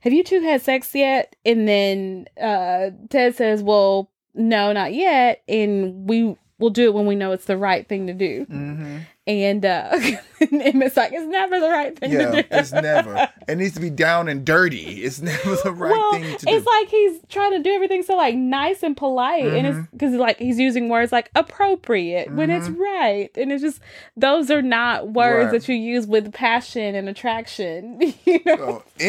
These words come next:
Speaker 2: especially if you're talking to Emmett, you're talking to the wrong one.
Speaker 1: Right. <laughs>
Speaker 2: Okay? Like, he's gonna get you together. You're gonna be out in those streets, borderline hoe.
Speaker 1: Yeah.
Speaker 2: So.
Speaker 1: <laughs>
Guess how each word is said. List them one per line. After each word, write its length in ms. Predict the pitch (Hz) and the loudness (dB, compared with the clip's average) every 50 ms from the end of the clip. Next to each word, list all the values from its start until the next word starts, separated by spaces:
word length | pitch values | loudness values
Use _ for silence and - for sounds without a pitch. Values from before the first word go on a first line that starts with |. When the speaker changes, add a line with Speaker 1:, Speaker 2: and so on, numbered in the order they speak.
| - - | -2 0
Speaker 2:
especially 540 | 170 165 - - 196 214 208 - 165 139 131 | -2 -2 -2 -2 -2 -2 -4 -2 0 0 0
if 140 | 127 120 | 0 -2
you're 100 | 143 180 | -4 -6
talking 320 | 208 - 202 190 - 180 151 | -4 -2 -2 -2 -2 -4 -8
to 40 | 127 | -6
Emmett, 340 | 113 139 185 190 160 123 139 | -4 -4 -2 -2 -4 -6 -6
you're 80 | 170 | -8
talking 240 | - 202 165 151 147 | -4 -2 -2 -2 -2
to 80 | 131 143 | -4 -4
the 60 | 135 | -2
wrong 320 | 131 135 135 127 123 123 139 | 0 0 0 -2 -4 -2 0
one. 220 | 156 156 294 277 269 | 0 0 2 2 2
Speaker 1:
Right. 440 | 320 302 262 247 240 247 247 - - 427 | 2 2 2 2 0 0 2 4 4 2
<laughs> 180 | 233 - - | 2 0 -2
Speaker 2:
Okay? 180 | 127 123 123 120 | -2 -2 0 0
Like, 140 | 117 - 110 | -2 -2 -2
he's 160 | 160 190 185 | -2 -2 -2
gonna 180 | 170 180 160 143 | 0 -2 -2 -2
get 180 | 151 139 - | -4 -4 -4
you 60 | 143 131 | -6 -8
together. 500 | 135 127 151 151 143 117 107 101 95 95 95 98 | -6 -2 0 0 0 -2 -4 -8 -10 -10 -10 -8
You're 100 | 120 135 | -8 -6
gonna 140 | 139 147 131 | -6 -6 -6
be 160 | 123 131 117 - - | -6 -6 -8 -4 0
out 240 | 131 147 165 160 180 | 2 2 2 2 0
in 100 | 175 165 | -4 -4
those 200 | 165 165 165 - | -4 -4 -4 -6
streets, 420 | - - 165 165 143 113 - - | -10 -6 -4 -4 -4 -4 -6 -10
borderline 540 | 127 127 147 170 175 165 151 147 147 151 160 | -12 -6 -2 -2 -2 0 -2 -2 -4 -4 -4
hoe. 320 | 165 165 160 156 127 113 _ _ _ 466 392 | -2 -4 -4 -4 -4 -8 _ _ _ -2 0
Speaker 1:
Yeah. 280 | 349 349 370 392 403 - - - - - | 2 4 4 4 4 2 0 -10 -16 -12
Speaker 2:
So. 120 | - 131 - | -6 -2 -2
Speaker 1:
<laughs> 40 | 381 | -2